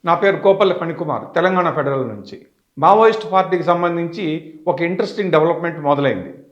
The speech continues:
అదేమిటంటే, ఈ రెండు మూడు రోజుల్లోనే లొంగిపోయినటువంటి మావోయిస్ట్ అగ్రనేతలను మావోయిస్ట్ పార్టీ టార్గెట్ చేసుకున్నదా? ఈ అనుమానాలు ఇప్పుడు బాగా పెరిగిపోతున్నాయి. ఎందుకంటే, ఈ రోజున మావోయిస్ట్ పార్టీ కేంద్ర కమిటీ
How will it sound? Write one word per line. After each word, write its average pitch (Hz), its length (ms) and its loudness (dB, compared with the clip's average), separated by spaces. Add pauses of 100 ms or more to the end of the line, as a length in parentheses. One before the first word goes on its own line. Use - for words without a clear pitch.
(340)
అదేమిటంటే, 156 840 -2 (480)
ఈ 190 60 6
రెండు 190 220 4
మూడు 214 240 2
రోజుల్లోనే 214 540 4
లొంగిపోయినటువంటి 185 800 -2
మావోయిస్ట్ 190 540 2
అగ్రనేతలను 185 1000 0 (340)
మావోయిస్ట్ 202 600 4
పార్టీ 185 240 4
టార్గెట్ 180 480 4
చేసుకున్నదా? 160 640 -2 (680)
ఈ 180 80 6
అనుమానాలు 202 460 4
ఇప్పుడు 190 220 0
బాగా 175 360 6
పెరిగిపోతున్నాయి. 147 720 -4 (300)
ఎందుకంటే, 170 520 2 (420)
ఈ 180 140 0
రోజున 175 380 4
మావోయిస్ట్ 196 680 2 (440)
పార్టీ 180 260 2
కేంద్ర 196 360 2
కమిటీ 185 540 -2